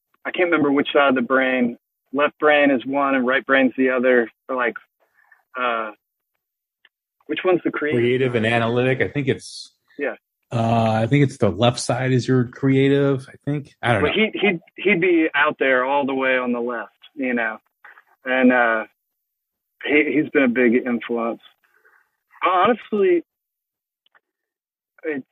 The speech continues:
Speaker 1: it's more the sonics of those records than necessarily, um, oh, Eric Valentine would be another.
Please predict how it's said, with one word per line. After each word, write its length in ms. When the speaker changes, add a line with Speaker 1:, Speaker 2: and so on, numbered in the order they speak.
Speaker 1:
it's 240
more 640
the 100
sonics 400
of 140
those 240
records 560
than 320
necessarily, 960
um, 400
oh, 120
Eric 320
Valentine 560
would 120
be 140
another. 420